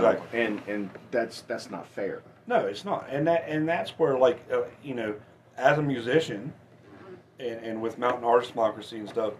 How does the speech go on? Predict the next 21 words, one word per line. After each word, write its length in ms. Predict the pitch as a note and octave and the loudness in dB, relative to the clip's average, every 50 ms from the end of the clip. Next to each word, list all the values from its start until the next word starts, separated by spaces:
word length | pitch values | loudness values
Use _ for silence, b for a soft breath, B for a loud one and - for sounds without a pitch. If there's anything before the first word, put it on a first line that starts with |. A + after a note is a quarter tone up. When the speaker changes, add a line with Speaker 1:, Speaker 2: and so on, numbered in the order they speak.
| b b b b b b b b b - | b b b b b b b b b -10
Speaker 1:
it's 320 | C3 B2 A2 - - - _ _ _ _ _ _ _ _ _ _ - | -10 -10 -10 -10 -12 -16 _ _ _ _ _ _ _ _ _ _ -20
hard 380 | - - - E3 E3 E3 D#3+ | -14 0 6 8 8 8 6
for 160 | - - D3+ | 2 0 -2
us 60 | C#3 - | -2 0
to 40 | - A#2+ | 0 0
talk 40 | |
about 120 | A#2+ A2+ A2+ | 0 0 2
festivals 580 | - C3 B2+ A#2+ - B2 A#2 A#2 A#2 A2+ G#2 | 2 2 2 2 0 -4 -4 -2 -2 -4 -4
and, 120 | G#2 G2 G2 - | -6 -10 -8 -6
and 220 | A2 A2+ G#2+ G#2+ - A2 | -6 -6 -6 -6 -4 -4
the 80 | A2+ | -4
money 340 | A2 A2 A#2 B2 C3+ C#3 C#3 | -2 2 4 4 4 4 2
that 180 | C3+ A#2+ A2+ A2+ | 0 -2 -4 -2
gets 340 | A#2+ A#2+ B2 B2 - - - b b b b - - - - - | -2 -2 -2 -2 -4 -12 -18 b b b b -10 -10 -12 -14 -2
put 180 | - D#3+ D#3 C3+ | 2 2 2 2
in 140 | C3 B2 | 2 0
other 220 | B2+ B2 A#2+ A2+ G#2+ | 2 2 2 2 0
places 720 | - - C#3+ D3+ F#3 F#3+ - - A#2 G#2 G2+ G#2 - - b b b b b b b b b b b b _ | 0 2 2 4 2 2 -2 -6 -6 -6 -6 -8 -10 -14 b b b b b b b b b b b b _
when 260 | - C3+ B2+ A#2+ A#2 A#2 | -8 -6 -6 -6 -4 -4
we 180 | C3+ G3 F#3+ | -2 -2 -2
have 640 | D3+ - F3 F3+ F#3 G3 F#3+ F#3+ F3+ E3 D#3 C#3+ | -2 -2 0 0 2 4 6 6 6 6 4 2